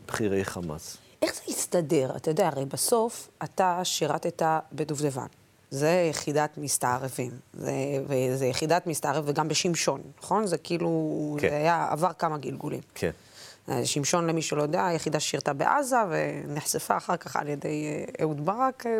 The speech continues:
Speaker 2: בצורה כזאת
Speaker 1: גם
Speaker 2: או אחרת.
Speaker 1: דובדבן.
Speaker 2: כן,
Speaker 1: כן.
Speaker 2: וגם, אה, דובדבן. אתה משרת בעצם, אתה, נקרא לזה כשמו כן הוא, אתה מצבא כובש, אתה בעצם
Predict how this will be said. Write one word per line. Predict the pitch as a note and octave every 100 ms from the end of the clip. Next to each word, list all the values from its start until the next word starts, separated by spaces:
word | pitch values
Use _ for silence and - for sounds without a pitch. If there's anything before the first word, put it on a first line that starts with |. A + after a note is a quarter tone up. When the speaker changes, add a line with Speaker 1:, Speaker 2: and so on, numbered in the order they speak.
| G#3+
Speaker 2:
בצורה | G3+ F#3+ A3 A3
כזאת | G3 G3+
Speaker 1:
גם | G#2+
Speaker 2:
או | A2+
אחרת. | B2
Speaker 1:
דובדבן. | C#3 D#3+ F#3+ F2 - -
Speaker 2:
כן, | - F#3
Speaker 1:
כן. |
Speaker 2:
וגם, | G3 A3 G#3
אה, | F#3+
דובדבן. | D3+ D3 C#3+ C#3 - - _ - - - - - _ _ _ _ _ _ G3
אתה | -
משרת | A3 G#3+ - A3+ G#3 A#3 C#4
בעצם, | B3 A3+ B3 B3+
אתה, | F#3+ A3 G3+ - -
נקרא | A#3+ A#3 G#3+
לזה | G3+ F3+ -
כשמו | F3 F3+ E3
כן | E3
הוא, | F#3 D4 D#4 -
אתה | - B3+
מצבא | A#3+ G3 - F#3+ G3 F3+
כובש, | D#3+ D3+ C#3 A#3+ - - - -
אתה | E3 - A#3
בעצם | G3 E3+ G#3 - F#3+ F3